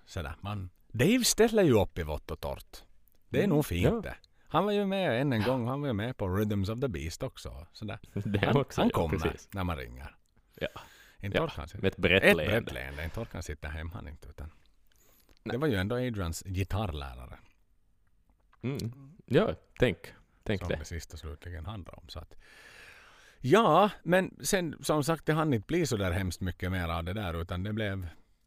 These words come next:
Speaker 1: det blev en skiva och sen så där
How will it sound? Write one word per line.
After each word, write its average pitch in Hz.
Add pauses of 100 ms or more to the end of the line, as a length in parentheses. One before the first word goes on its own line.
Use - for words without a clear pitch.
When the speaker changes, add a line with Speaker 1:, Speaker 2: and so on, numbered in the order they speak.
Speaker 1:
det 117
blev 120
en 92
skiva 90
och -
sen 85 (280)
så -
där 82